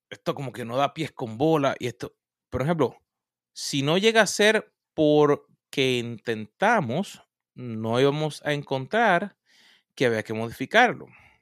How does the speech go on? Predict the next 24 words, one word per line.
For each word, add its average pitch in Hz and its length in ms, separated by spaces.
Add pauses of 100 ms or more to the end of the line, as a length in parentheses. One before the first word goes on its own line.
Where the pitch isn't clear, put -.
(800)
Y 135 440 (360)
yo 143 160
te 190 80
diría 196 320
que 139 240
en 131 160
nuestra 175 320
vida, 104 340 (1500)
si - 200
pensamos 185 580
la 143 240
iniciativa 151 1400 (1300)
de 139 200
David 131 460
cuando 117 920 (1700)
él 180 480 (720)
fue - 500
a 160 60
llevarle 139 840
la 120 300
comida 120 340
a - 20
sus 139 220
hermanos, 131 680